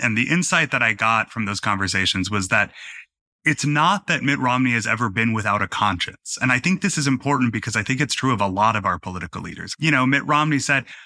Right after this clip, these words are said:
"I always had this kind of nagging conscience trying to get me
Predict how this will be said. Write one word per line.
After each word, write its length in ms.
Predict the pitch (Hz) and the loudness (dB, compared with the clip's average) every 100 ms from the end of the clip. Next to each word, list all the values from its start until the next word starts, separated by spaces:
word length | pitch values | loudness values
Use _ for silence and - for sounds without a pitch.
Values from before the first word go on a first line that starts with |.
| - | -2
"I 160 | 143 165 - | 0 0 0
always 380 | 139 170 139 - | 0 2 2 2
had 320 | 143 147 117 | 2 2 -2
this 260 | 110 - | -2 -4
kind 260 | - 127 123 | -4 0 0
of 80 | 110 | 0
nagging 720 | 107 117 120 139 135 127 117 | 0 2 2 2 2 2 0
conscience 640 | - 117 120 - 101 95 | 0 0 0 0 -2 -2
trying 380 | - 120 127 131 | -2 0 2 2
to 120 | 123 110 | 0 -2
get 280 | 120 120 | -2 0
me 360 | 135 127 120 | 2 2 2